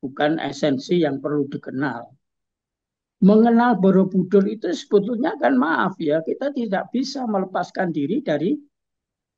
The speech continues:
Buddhism. Saya sampai pernah mengatakan ya di forum itu, kalau kita mau mengenal Borobudur, oke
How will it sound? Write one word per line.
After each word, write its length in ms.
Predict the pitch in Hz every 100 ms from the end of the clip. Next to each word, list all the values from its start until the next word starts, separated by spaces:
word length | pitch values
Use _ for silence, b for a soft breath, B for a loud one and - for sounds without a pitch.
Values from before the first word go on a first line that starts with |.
| _ _ _ _ _
Buddhism. 800 | 165 147 302 - 240 208 202 214 - _ _ _ _ _ _ _ _ _ _ _ _
Saya 480 | - 180 170 226 -
sampai 400 | 202 202 202 -
pernah 240 | 202 202 190
mengatakan 800 | 196 190 185 240 294 - 190 175
ya 80 | 160
di 80 | 160
forum 400 | 147 165 160 156
itu, 560 | - 151 - 139 131 143 _ _ _ _ _ _ _ _ _ _ _ _ 190
kalau 320 | 202 208 208
kita 400 | 220 - 226 220
mau 240 | 214 208
mengenal 560 | 202 202 202 202 196 196
Borobudur, 1300 | 170 165 - 131 - - 107 107 _ 127 180 247 269 _ -
oke 500 | 202 214 _ -